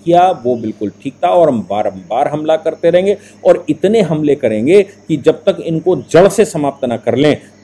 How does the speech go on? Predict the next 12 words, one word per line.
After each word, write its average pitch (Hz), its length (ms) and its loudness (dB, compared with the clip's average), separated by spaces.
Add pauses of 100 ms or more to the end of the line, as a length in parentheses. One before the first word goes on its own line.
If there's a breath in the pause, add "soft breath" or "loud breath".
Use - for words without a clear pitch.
तब - 260 -2
तक 180 200 -2
हम 151 180 0
नहीं 120 200 -4
छोड़ेंगे। 120 400 -4 (260 soft breath)
उसका 190 280 0
कहना 170 380 -2
ये 143 260 0
है 135 460 -2 (140)
कि 202 100 -2
जो, 190 320 6
अ, 170 300 -2